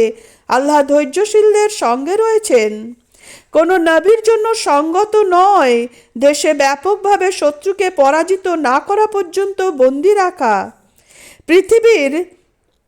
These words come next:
তোমরা পৃথিবীর সম্পদ কামনা করো এবং আল্লাহ চান পরলোকের কল্যাণ। আল্লাহ পরাক্রমশালী, প্রজ্ঞাময়। আল্লাহর পূর্ববিধান না থাকলে তোমরা যা গ্রহণ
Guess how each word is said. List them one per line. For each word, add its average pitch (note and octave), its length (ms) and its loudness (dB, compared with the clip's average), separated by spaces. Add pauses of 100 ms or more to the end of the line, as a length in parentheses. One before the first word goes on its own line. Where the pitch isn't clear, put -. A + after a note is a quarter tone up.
(460)
তোমরা D4+ 320 2
পৃথিবীর G#4 600 2
সম্পদ G#4 460 0
কামনা D#4+ 500 0
করো D#4 360 2 (380)
এবং C4 320 2
আল্লাহ D4 420 0
চান G4+ 280 0 (120)
পরলোকের G4 640 2
কল্যাণ। D4+ 560 0 (840)
আল্লাহ D4 340 0 (100)
পরাক্রমশালী, G#4+ 920 0 (120)
প্রজ্ঞাময়। C4 840 0 (560)
আল্লাহর D#4 420 0
পূর্ববিধান G#4+ 840 0
না C#4+ 220 -2
থাকলে G4 480 0 (680)
তোমরা D4+ 340 2
যা E4 200 0
গ্রহণ E4+ 400 0